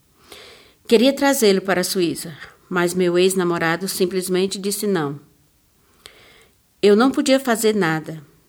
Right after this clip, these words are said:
E então tive meus outros dois filhos aqui na Suíça. Meu marido não ganhava muito bem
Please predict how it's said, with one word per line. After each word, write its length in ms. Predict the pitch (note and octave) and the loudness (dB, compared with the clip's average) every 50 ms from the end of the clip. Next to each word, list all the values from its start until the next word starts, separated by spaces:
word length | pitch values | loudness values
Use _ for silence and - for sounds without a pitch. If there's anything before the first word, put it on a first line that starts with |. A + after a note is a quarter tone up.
| _ _ _ - - _ _ - - _ _ _ _ - | _ _ _ -20 -20 _ _ -20 -20 _ _ _ _ 2
E 120 | G3+ G3+ | 4 4
então 360 | F#3+ F#3+ F#3+ F#3+ G3 G3+ G#3+ | 4 4 4 2 2 2 2
tive 300 | G#3 G#3+ G#3+ G3+ F#3+ F#3+ | 2 0 -2 -2 0 0
meus 320 | F#3 F#3 F3+ F3 F3 - F#3+ | 0 2 2 0 0 0 -2
outros 320 | F3 E3 E3+ F3 E3+ E3+ | -2 -2 -2 -8 -6 -2
dois 260 | F3+ F3 G3 A3+ - | 0 2 2 2 0
filhos 320 | - - G3+ G3 G3+ G3 G3 | -2 0 0 0 0 -2 -2
aqui 180 | F#3+ G3 G#3 | -2 -2 -2
na 120 | G3 G3 G3 | -2 0 0
Suíça. 520 | - - G#3 F#3+ - - - - - - - - - _ _ _ _ _ _ _ _ _ _ - | 0 -2 -4 -6 -6 -8 -10 -12 -14 -18 -20 -20 -20 _ _ _ _ _ _ _ _ _ _ 0
Meu 140 | - F#3 F3+ | 2 4 6
marido 360 | F3+ F3 F3 G#3 G#3+ G#3+ A3+ | 6 4 4 2 0 0 -2
não 200 | G#3 G#3+ G3 G3 | 0 0 2 2
ganhava 320 | F#3+ F#3 F3 F3+ F3 F3+ | 2 0 0 0 -2 -2
muito 320 | E3+ E3+ E3+ E3+ F3 - - | -2 -2 -2 -4 -4 -6 -6
bem 480 | - E3+ E3+ F3+ G#3+ B3 C#4+ D4 - | -4 -2 0 0 0 -2 -4 -6 -8